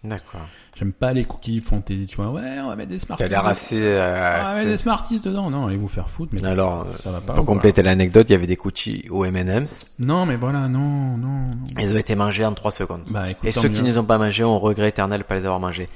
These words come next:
Speaker 2: Non, non.
Speaker 1: Et à contrario, on avait des cookies qui étaient super bons, qui étaient au chocolat.
Speaker 2: Que personne n'a mangé. Parce qu'ils étaient
Speaker 1: Mais on leur
Speaker 2: trop
Speaker 1: avait, ah, je vais te dire pourquoi personne les mangeait.
Speaker 2: Ouais.
Speaker 1: Parce qu'ils n'avaient pas la forme de cookie. Le mec, pour nous faire plaisir, il avait fait des palmiers.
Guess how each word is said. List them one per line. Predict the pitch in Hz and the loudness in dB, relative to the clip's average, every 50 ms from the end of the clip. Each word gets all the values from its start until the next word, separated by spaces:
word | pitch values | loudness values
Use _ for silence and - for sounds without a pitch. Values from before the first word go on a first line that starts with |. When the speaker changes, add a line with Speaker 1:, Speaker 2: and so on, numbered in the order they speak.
| - - | -14 -10
Speaker 2:
Non, | - 107 107 101 | -8 -6 -6 -4
non. | 98 98 98 - - - | -6 -8 -10 -12 -10 -2
Speaker 1:
Et | - 120 135 | 4 6 6
à | 147 | 6
contrario, | - 135 123 - 104 113 131 160 | 6 4 2 4 4 2 4 4
on | 185 147 | 4 2
avait | 104 92 95 | 2 2 0
des | 98 | 0
cookies | - - 104 - 185 151 104 | -2 -4 -6 -4 -4 -4 -4
qui | 90 | -4
étaient | 90 92 | -6 -8
super | - - - - - 120 | -6 -4 -2 0 0 0
bons, | 120 139 135 | 0 -2 -6
qui | - 92 | -6 -8
étaient | 85 - 90 90 - - | -8 -6 -8 -8 -8 -10
au | - | -14
chocolat. | - - - - - 87 90 98 131 175 208 - - - - | -14 -12 -12 -8 -6 -2 0 0 0 0 -2 -6 -14 -14 -8
Speaker 2:
Que | - | -8
personne | - - - - - 104 | -6 -4 -4 -4 -4 -4
n'a | 95 | -4
mangé. | 90 90 85 82 - - - _ _ _ _ _ _ - - - _ _ - - - - - _ _ _ _ _ | -4 -6 -8 -10 -14 -18 -20 _ _ _ _ _ _ -20 -20 -20 _ _ -20 -20 -20 -20 -20 _ _ _ _ _
Parce | - 117 - | -12 -12 -8
qu'ils | - 110 98 | -6 -6 -2
étaient | 104 | 2
Speaker 1:
Mais | 110 117 | 6 6
on | 123 | 8
leur | 127 131 | 8 8
Speaker 2:
trop | 127 135 131 | 8 6 4
Speaker 1:
avait, | 131 - 101 | 2 2 2
ah, | 104 120 135 | 2 4 2
je | 131 | 2
vais | 147 160 | 0 0
te | - 160 | -2 -2
dire | 147 - 175 | 0 0 -2
pourquoi | - 147 - - - | -2 -2 -6 -4 -2
personne | - 139 123 - - 123 | -2 -2 -2 0 -2 -2
les | 113 | 0
mangeait. | 104 101 95 87 90 82 85 - _ - | 0 -2 -4 -4 -6 -10 -12 -14 _ -10
Speaker 2:
Ouais. | 117 110 - - - - _ _ _ _ _ - - _ _ _ _ _ _ _ - | -8 -8 -8 -10 -12 -20 _ _ _ _ _ -20 -20 _ _ _ _ _ _ _ -6
Speaker 1:
Parce | 104 - - | -6 -6 -6
qu'ils | - 120 | -4 -2
n'avaient | 117 117 110 123 120 | 0 0 2 0 2
pas | - 180 | 2 2
la | 180 151 | 2 0
forme | - 131 113 110 | 0 -2 -2 -2
de | 107 | -2
cookie. | - - 101 - - - 139 | -4 -4 -8 -10 -6 -4 -2
Le | 113 104 | 0 0
mec, | 104 127 143 | 0 0 -2
pour | - 113 | -2 -4
nous | 107 98 | -4 -2
faire | - 123 110 | 0 0 0
plaisir, | - 101 95 92 117 131 | 0 0 -4 -2 -2 -2
il | 131 107 | 0 0
avait | 95 92 90 | 0 -2 -2
fait | - 107 98 | -4 -4 -4
des | 95 90 | -4 -2
palmiers. | - - 113 104 95 90 90 107 | 0 0 0 2 0 -2 -4 -6